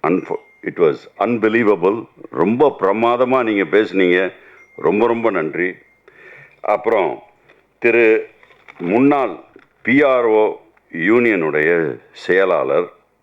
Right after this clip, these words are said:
திரு துளசி பழனிவேல் அவர்கள்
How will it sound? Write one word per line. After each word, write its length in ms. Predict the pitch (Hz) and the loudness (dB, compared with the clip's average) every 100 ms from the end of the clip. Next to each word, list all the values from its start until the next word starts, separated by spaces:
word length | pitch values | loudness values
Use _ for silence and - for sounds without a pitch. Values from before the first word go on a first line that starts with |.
| _ _ | _ _
திரு 640 | 117 104 104 92 78 64 - - - _ _ _ | 2 4 4 4 2 -2 -10 -20 -20 _ _ _
துளசி 600 | - 123 131 - 131 127 - _ _ | -2 0 0 0 -2 -2 -8 _ _
பழனிவேல் 560 | 87 98 113 104 95 87 | -2 -2 -2 -2 0 0
அவர்கள் 520 | 80 78 76 95 - | 0 -2 0 0 -2